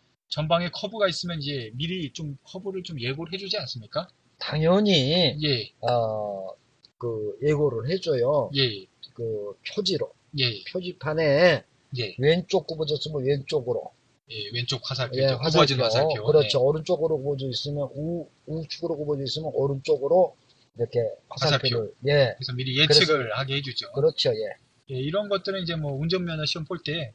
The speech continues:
Speaker 1: 뭐 필기나 뭐 이런 부분에서 보시는 거니까
Speaker 2: 그렇죠.
Speaker 1: 뭐 요거는 뭐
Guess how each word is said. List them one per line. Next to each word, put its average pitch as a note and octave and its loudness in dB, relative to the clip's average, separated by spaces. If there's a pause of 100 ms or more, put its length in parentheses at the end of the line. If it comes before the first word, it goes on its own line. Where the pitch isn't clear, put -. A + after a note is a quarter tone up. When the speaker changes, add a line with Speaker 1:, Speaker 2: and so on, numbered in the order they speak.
Speaker 1:
뭐 A#2 -18
필기나 E3 -8
뭐 C3 -8
이런 C#3+ -6
부분에서 C3 -14
보시는 D#3 -4
거니까 C3+ 0 (100)
Speaker 2:
그렇죠. - -14
Speaker 1:
뭐 - -12
요거는 D#3+ -8
뭐 G#2+ -14